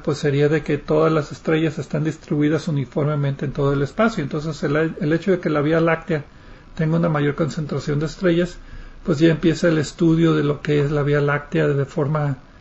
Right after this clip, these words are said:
científica. Y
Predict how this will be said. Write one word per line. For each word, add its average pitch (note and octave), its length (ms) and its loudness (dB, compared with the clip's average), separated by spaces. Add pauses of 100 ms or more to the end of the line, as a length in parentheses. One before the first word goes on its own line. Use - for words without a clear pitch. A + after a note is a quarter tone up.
(300)
científica. C#3 840 -4 (1080)
Y D#3+ 560 0